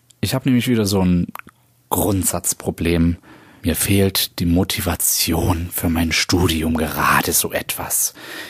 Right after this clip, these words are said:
Ihr kennt das sicher auch, ihr habt so eine Deadline. Bei mir ist das der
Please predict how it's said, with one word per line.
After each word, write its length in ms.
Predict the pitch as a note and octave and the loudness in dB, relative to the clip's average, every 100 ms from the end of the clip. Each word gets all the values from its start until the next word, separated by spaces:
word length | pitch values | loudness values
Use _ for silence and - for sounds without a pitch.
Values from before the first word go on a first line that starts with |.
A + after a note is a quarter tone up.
| - | -6
Ihr 80 | B2 | 2
kennt 180 | D#3+ | 2
das 120 | D#3 - | 4 2
sicher 260 | - - | 2 2
auch, 300 | A#2+ B2 - - | 2 2 -2 -4
ihr 140 | F#2+ | -2
habt 180 | A2 - | -2 -2
so 80 | F#2+ | -2
eine 120 | F2+ | 0
Deadline. 720 | B2+ B2 A#2+ A2 A2 G#2+ A#2+ - | 0 0 2 4 6 4 2 -4
Bei 120 | G2+ | 0
mir 160 | F#2+ F#2+ | 2 2
ist 140 | - | 0
das 160 | F#2 - | -2 0
der 260 | F2+ E2 | 0 0